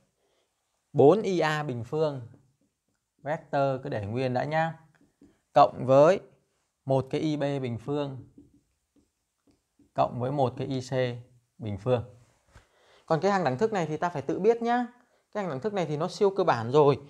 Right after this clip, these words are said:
Nó là gì? Nó là A cộng B tất cả bình phương thì bằng A bình phương cộng hai A B cộng B bình phương nhá. Đấy.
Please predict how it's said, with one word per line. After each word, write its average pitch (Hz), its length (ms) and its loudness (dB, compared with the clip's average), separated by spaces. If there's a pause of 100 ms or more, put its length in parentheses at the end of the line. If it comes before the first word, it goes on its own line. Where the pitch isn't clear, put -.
(200)
Nó 175 100 -2
là 175 140 0
gì? 147 300 -2 (240)
Nó 170 120 -6
là 147 260 -2 (200)
A 165 540 -2
cộng 156 340 0
B 160 40 2 (540)
tất 190 200 -12
cả 98 220 -6
bình 113 320 -4
phương 147 340 0 (880)
thì 127 140 -4
bằng 113 300 -2 (280)
A 139 320 -2
bình 123 280 -2
phương 139 540 -2
cộng 131 240 0
hai 131 400 -6
A 131 240 -4
B 127 120 -2 (460)
cộng - 260 -4 (280)
B 120 60 -10
bình 113 360 -2 (100)
phương 123 240 -4 (140)
nhá. 156 360 -2 (1000)
Đấy. 131 300 0